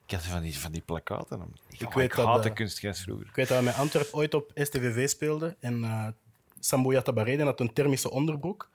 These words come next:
Speaker 2: Maar die was pikzwart, maar zijn benen waren ook echt heel donker van kleur.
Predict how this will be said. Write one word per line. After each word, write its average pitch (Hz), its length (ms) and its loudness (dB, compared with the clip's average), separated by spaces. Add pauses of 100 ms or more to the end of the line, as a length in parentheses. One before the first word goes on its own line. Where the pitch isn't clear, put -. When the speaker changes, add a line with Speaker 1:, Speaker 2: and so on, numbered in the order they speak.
(380)
Speaker 2:
Maar 123 140 2
die 127 100 4
was - 380 4
pikzwart, 165 480 2
maar 127 120 2
zijn 123 180 4
benen 143 200 6
waren 123 220 6
ook - 160 -2
echt 120 180 0
heel 131 420 6
donker 127 320 0
van 113 140 0
kleur. 117 380 0